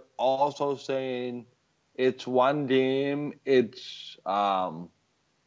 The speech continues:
it, it's one game, you know what I mean?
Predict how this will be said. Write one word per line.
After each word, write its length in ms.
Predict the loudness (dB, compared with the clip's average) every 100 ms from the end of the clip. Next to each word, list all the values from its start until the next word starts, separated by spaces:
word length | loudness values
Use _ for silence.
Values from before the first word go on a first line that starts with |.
| _ -4
it, 240 | 0 0 4
it's 280 | 2 2 2
one 400 | 4 4 2 2
game, 640 | 2 2 -2 -4 -6 -8 _ _
you 100 | -4
know 80 | 2
what 160 | 4 4
I 120 | 2
mean? 380 | 0 -4 -6